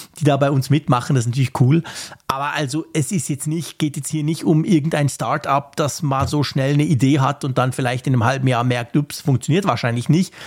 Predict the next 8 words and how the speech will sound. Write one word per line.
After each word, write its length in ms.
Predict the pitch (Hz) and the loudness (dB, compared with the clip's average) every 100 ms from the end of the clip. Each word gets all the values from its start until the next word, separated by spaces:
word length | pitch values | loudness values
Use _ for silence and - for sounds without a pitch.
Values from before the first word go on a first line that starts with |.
| - - | -18 -2
P-Cloud 380 | 165 196 180 147 | 0 2 0 0
ist 100 | 135 | -2
da 80 | 147 | 0
super 300 | 127 165 147 | 0 0 0
seriös. 540 | 127 120 123 196 - - - - - _ | 2 4 4 2 -6 -16 -20 -20 -20 _
Ja, 200 | - 240 | -2 0
und, 300 | 131 165 131 - - | 0 0 0 -4 -4
äh, 160 | 127 | -4